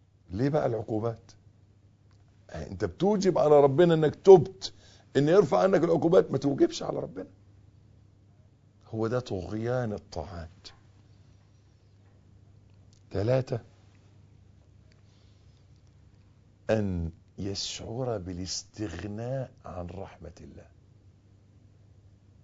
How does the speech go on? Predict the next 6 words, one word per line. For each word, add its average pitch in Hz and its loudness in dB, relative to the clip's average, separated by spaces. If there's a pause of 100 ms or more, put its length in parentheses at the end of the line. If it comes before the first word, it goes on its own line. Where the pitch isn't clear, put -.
(120)
عارفين 82 -8
قصة 107 -8
الرجل 101 -6
الذي 87 -6
عبد 101 -8
الله 85 -6